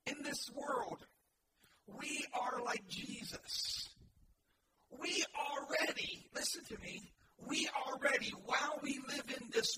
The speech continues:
world, are already like Jesus. We have been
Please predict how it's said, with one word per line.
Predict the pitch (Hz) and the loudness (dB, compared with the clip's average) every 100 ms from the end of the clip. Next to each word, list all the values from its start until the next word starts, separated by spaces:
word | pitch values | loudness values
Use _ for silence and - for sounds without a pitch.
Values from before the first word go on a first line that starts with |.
| - | -2
world, | 262 226 - - - - _ _ - - - | -2 0 0 0 -6 -16 _ _ -20 -6 2
are | - - | 4 4
already | - - - - | 2 2 2 2
like | - - | 0 0
Jesus. | - - - - - - - - - - _ _ - | -2 -4 -4 -8 -6 -4 -2 -2 -6 -12 _ _ -8
We | - | 0
have | 220 - | 0 2
been | 196 - | -2 -2